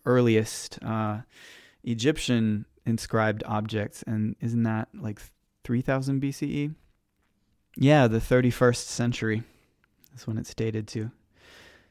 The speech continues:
So, yeah, but this is from the twentieth century, a thousand years later. And we have a, a story of a peasant. There's a s-,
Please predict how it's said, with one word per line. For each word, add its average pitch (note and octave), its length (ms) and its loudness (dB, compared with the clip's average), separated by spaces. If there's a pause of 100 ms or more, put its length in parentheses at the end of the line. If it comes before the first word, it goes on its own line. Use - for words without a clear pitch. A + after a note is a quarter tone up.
(120)
So, D3+ 600 2
yeah, D3+ 240 6
but B2 120 0
this D3 160 2
is C#3 120 -2
from B2+ 160 4
the A2+ 60 2
twentieth A2 380 -2
century, G#2+ 480 -6 (320)
a - 40 -16
thousand G#2+ 400 -2
years G2+ 180 -6
later. G#2 400 -2 (640)
And C3 380 4
we C3+ 100 6
have B2+ 380 4
a, B2+ 220 2
a - 20 2
story G3 340 6
of D3+ 80 6
a C3+ 80 4
peasant. G3 680 4 (100)
There's B2+ 240 2
a - 20 2
s-, - 220 -4